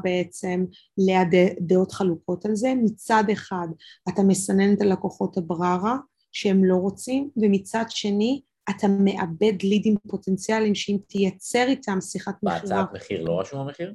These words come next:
Speaker 1: בדף נחיתה. לא, בהצעת מחיר, זה הצעת מחיר פרונטלית, אני לא שולחת לאף אחד במייל, זה הצעה פרונטלית לחלוטין.
Speaker 2: אבל
Speaker 1: אני
Speaker 2: המחיר
Speaker 1: לא שולחת
Speaker 2: כתוב
Speaker 1: שום
Speaker 2: פיזית
Speaker 1: הצעת מחיר
Speaker 2: איפשהו?
Speaker 1: במייל.
Speaker 2: המחיר פה לא
Speaker 1: מה?
Speaker 2: כתוב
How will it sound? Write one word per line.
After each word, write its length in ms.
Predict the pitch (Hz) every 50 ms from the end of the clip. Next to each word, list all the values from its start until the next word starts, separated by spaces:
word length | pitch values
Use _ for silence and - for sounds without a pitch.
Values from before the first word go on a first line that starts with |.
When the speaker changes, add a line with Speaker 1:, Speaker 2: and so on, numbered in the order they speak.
| - _ _ _ _ _ _
Speaker 1:
בדף 400 | 196 220 214 180 196 196 196 196 -
נחיתה. 400 | 220 202 - 214 208 - 202 190 - - _ _ _ _ _ _ _ _ -
לא, 120 | 165 156 151 156
בהצעת 480 | 165 165 160 - - 214 240 247 240
מחיר, 540 | 233 196 - - - 240 254 262 254 247 240
זה 180 | 214 190 202 190
הצעת 300 | 190 - - 185 - 190
מחיר 240 | 180 - - 185 165 - - _
פרונטלית, 580 | 175 170 160 - 208 220 226 226 226 220 220
אני 200 | 233 208 196 185
לא 80 | 190 190
שולחת 460 | - - 214 202 185 - - - -
לאף 220 | 185 180 180 -
אחד 160 | 190 - 190 170 165 151
במייל, 440 | 175 175 180 190 208 226 226 226 226 - - - - _
זה 140 | - 196 185
הצעה 320 | 180 185 - 208 208 226 220 - - _ _ _ - - -
פרונטלית 680 | 208 190 214 202 202 202 - 220 226 247 254 254 -
לחלוטין. 640 | 208 - - 202 190 185 190 - - 185 175 165 165 - _ _ _ _
Speaker 2:
אבל 80 | - -
Speaker 1:
אני 100 | - 208
Speaker 2:
המחיר 180 | 214 214 208
Speaker 1:
לא 80 | 208 208
שולחת 260 | - - 233 220 208
Speaker 2:
כתוב 160 | - - 220
Speaker 1:
שום 300 | 220 - - - 277 262 277 294
Speaker 2:
פיזית 160 | - 247 247
Speaker 1:
הצעת 240 | 247 240 - - -
מחיר 200 | 240 226 - 233
Speaker 2:
איפשהו? 200 | 226 196 202 196
Speaker 1:
במייל. 400 | 214 208 202 185 170 170 170 165 -
Speaker 2:
המחיר 400 | 175 170 82 - - 101 - 170 -
פה 80 | -
לא 140 | 170 180 -
Speaker 1:
מה? 160 | 214 196 190 -
Speaker 2:
כתוב 140 | - 139